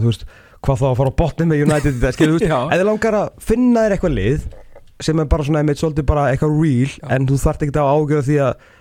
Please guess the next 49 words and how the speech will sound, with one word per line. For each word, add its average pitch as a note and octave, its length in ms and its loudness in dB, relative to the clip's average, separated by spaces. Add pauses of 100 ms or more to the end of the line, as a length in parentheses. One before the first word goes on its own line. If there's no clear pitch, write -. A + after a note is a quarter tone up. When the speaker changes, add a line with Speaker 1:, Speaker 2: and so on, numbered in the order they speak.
(200)
Speaker 1:
vera C#3 180 0
mölbrot D#3 480 0
í - 20 2
hjartaður D3 460 0
í C#3+ 80 0
fallbaráttu, E3 560 0
Speaker 2:
E-, G3 80 4
Speaker 1:
nei, - 80 4
Speaker 2:
einmitt. E3 160 4
Speaker 1:
hérna, D#3 240 0
eða D#3 240 2
í - 20 -8
toppbaráttu, C3+ 460 0
Speaker 2:
Einmitt. D#3+ 320 -4 (320)
Speaker 1:
það D#3+ 80 -2
er D#3 80 -4
Brentford A#3 320 -2
alveg C#3+ 220 -2
snild. - 320 -2 (180)
Speaker 2:
Algjörlega. C#3 460 -8 (320)
Speaker 1:
Segjum G#3 380 0
bara, C3+ 160 2
þeir E3 140 0
eru E3 60 0
að E3 80 0
Laugardagsleik E3 420 0
klukkan C#3+ 180 0
þrjú. G2+ 120 0 (280)
Þeir C3+ 140 0
eru D3 180 2
lið D3+ 160 2
sem C#3 120 0
að C3 40 -6
spila D3 240 0
mikið C#3+ 320 2
Laugardag B2 300 2
klukkan G2 180 0
þrjú. A2+ 80 0
Speaker 2:
Einmitt. A2+ 280 2
Speaker 1:
Allan C3 340 2
enn, D3+ 60 2
eins D3+ 80 4
og B2+ 100 4
Speaker 2:
Basic. D#3+ 220 2
Speaker 1:
komið C#3 260 2
er. C3+ 100 0 (540)
Speaker 2:
<laughs> - 640 -8
Speaker 1:
Iceland F#3 240 0
er D#3 220 0